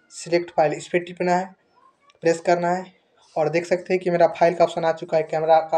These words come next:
ऑप्श-, ऑप्शन आ चुका है। आप, आपका ऊपर, आपका mobile में जो भी feature से आपका file आता है, उस feature से आप जाके अपना video देख सकते हैं, ला सकते हैं और यहाँ से जो भी वीडियोज़ हो, आप upload कर सकते हैं।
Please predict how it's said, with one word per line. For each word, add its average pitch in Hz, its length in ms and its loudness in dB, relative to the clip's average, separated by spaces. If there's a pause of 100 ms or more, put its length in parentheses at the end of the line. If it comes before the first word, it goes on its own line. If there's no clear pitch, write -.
ऑप्श-, - 220 -12
ऑप्शन 160 520 -6
आ 160 60 2
चुका 170 240 -2
है। 170 120 0 (520)
आप, 156 220 2 (200)
आपका 175 240 -2
ऊपर, 175 600 -6 (360)
आपका 180 200 0
mobile 175 160 4
में 180 120 2
जो 180 180 6
भी 196 260 -8 (400)
feature 175 380 -4 (160)
से - 160 -6
आपका 160 300 2
file 165 360 0
आता 160 220 2
है, 175 80 -2
उस - 260 -10
feature 170 220 -4
से 160 120 -8
आप 160 100 -6
जाके 156 260 0
अपना 160 180 -4
video 151 280 -6
देख 147 140 -4
सकते 160 320 -8
हैं, 175 160 -6
ला 165 120 0
सकते 170 300 -6
हैं 175 120 -6 (480)
और 160 100 -2
यहाँ 160 120 -2
से 156 140 -14
जो 165 140 -4
भी 180 120 2
वीडियोज़ 170 480 -2
हो, 180 80 0
आप 160 320 2 (120)
upload 160 340 -4
कर 160 100 0
सकते - 320 -6
हैं। - 80 -20